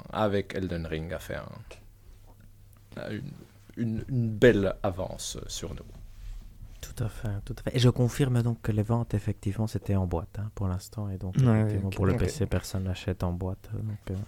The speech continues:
Speaker 2: là, ça devrait changer. Et donc, c'est vrai que ce serait intéressant d'avoir ces, cette distribution à la fin, en fait, hein. Ça, c'est
Speaker 3: Ouais,
Speaker 1: Mhm.
Speaker 3: mais ça, on, on l'a quand même rarement, euh, alors qu'elle
Speaker 2: Non,
Speaker 3: serait
Speaker 2: c'est,
Speaker 3: effectivement
Speaker 2: ouais.
Speaker 3: très, très intéressante,
Speaker 2: On sait, on
Speaker 3: euh,
Speaker 2: sait que
Speaker 3: d'avoir le
Speaker 2: PlayStation est le marché
Speaker 3: digital,
Speaker 2: le plus
Speaker 3: euh, tout
Speaker 2: grand,
Speaker 3: ça.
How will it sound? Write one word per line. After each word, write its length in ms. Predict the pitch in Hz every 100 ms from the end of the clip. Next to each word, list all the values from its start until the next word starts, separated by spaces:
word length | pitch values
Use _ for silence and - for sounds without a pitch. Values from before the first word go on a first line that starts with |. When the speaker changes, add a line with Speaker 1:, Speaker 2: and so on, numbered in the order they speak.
| 110
Speaker 2:
là, 120 | 98 98
ça 160 | -
devrait 260 | 98 92 95
changer. 460 | 92 92 95 104 117 - - - - - - - - - - - - - -
Et 60 |
donc, 160 | 98 95
c'est 120 | -
vrai 160 | 92 101
que 60 |
ce 60 | 113
serait 160 | 92 98
intéressant 420 | 90 92 90 131
d'avoir 260 | 117 107 107
ces, 580 | - 101 98 98 95 95 95 92
cette 180 | - 110
distribution 640 | 101 95 - 95 - - 123
à 40 |
la 100 | 98
fin, 220 | - 95
en 80 | 95 -
fait, 100 | 113 - 127
hein. 60 | 127 -
Ça, 60 | 113
c'est 280 | - 110
Speaker 3:
Ouais, 300 | 123 113 117
Speaker 1:
Mhm. 80 | 120
Speaker 3:
mais 200 | 117 113
ça, 260 | 107 117 117 -
on, 220 | 123 120 - - - -
on 120 | 123
l'a 200 | 117 123
quand 120 | 123
même 200 | 123 120
rarement, 680 | 117 120 113 117 127 123 117 139
euh, 100 | 131
alors 200 | 127 -
qu'elle 160 | 131
Speaker 2:
Non, 200 | 107 110 127
Speaker 3:
serait 180 | 135 143
Speaker 2:
c'est, 40 | 120
Speaker 3:
effectivement 580 | - 117 120 117 117 123
Speaker 2:
ouais. 40 |
Speaker 3:
très, 200 | - -
très 240 | 120 - 117
intéressante, 500 | 117 120 123 - -
Speaker 2:
On 120 | 117
sait, 260 | 135 131 139
on 60 | 123
Speaker 3:
euh, 20 |
Speaker 2:
sait 240 | 175 151
que 100 | 147
Speaker 3:
d'avoir 320 | 123 113 113
le 80 | 110
Speaker 2:
PlayStation 240 | 113 110 123
est 80 |
le 80 | 117
marché 280 | 113 113 120
Speaker 3:
digital, 100 | 120
Speaker 2:
le 120 | 117
plus 140 | 120 113
Speaker 3:
euh, 40 |
tout 100 | 107
Speaker 2:
grand, 180 | 113
Speaker 3:
ça. 40 | 139